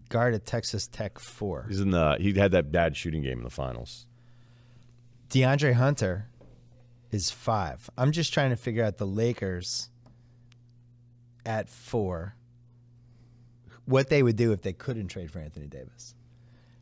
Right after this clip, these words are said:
Speaker 1: At the very least, this is a tradable pick where they can get somebody really good, right?
Speaker 2: Um,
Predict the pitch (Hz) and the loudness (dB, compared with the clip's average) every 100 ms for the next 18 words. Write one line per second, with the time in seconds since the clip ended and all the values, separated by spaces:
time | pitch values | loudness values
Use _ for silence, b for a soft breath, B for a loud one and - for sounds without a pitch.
0 | b 151 139 131 170 180 147 151 151 113 | b 0 2 4 4 4 4 4 4 4
1 | - 139 127 135 120 - - 131 120 113 | 0 2 2 0 -4 -4 -2 0 0 -2
2 | 107 - 113 95 107 101 104 - 110 101 | -4 -4 -6 -4 -6 -4 -6 -6 -6 -4
3 | 104 - 107 98 92 92 90 85 78 73 | -6 -6 -6 -4 -4 -4 -6 -8 -10 -14
4 | - - - _ _ _ _ - - 101 | -20 -20 -20 _ _ _ _ -20 -8 -2
5 | 104 175 - - - _ _ _ _ b | -2 -2 -8 -20 -20 _ _ _ _ b
6 | b b b b b b _ - 98 95 | b b b b b b _ 2 6 6
7 | 92 90 92 | 6 4 0